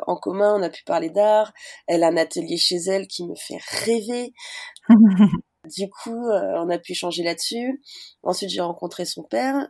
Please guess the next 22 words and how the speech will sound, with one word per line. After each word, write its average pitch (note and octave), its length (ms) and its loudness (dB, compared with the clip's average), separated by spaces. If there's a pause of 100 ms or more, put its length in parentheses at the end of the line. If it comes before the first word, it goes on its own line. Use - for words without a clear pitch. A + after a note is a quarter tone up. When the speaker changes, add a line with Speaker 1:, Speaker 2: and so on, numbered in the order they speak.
Speaker 1:
euh, D#3+ 640 -4
et - 120 -6
sa F3 140 -6
belle-mère. F#3 520 -4 (340)
Son - 160 -6
père, G3 180 4
pareil, F#3+ 280 -2
c'est, F3+ 500 -6
c'est - 180 -6
un E3 300 -4
architecte, - 680 -6
donc, E3 240 -8
euh, E3 140 -4
quelqu'un F#3 420 -4
qui, F3 300 -12
qui, - 340 -14 (320)
qui F3+ 60 -6
a E3+ 60 -2
des E3+ 120 -2
connaissances, F3+ 640 -4
pareil, F3+ 380 -4
en, F3+ 180 -12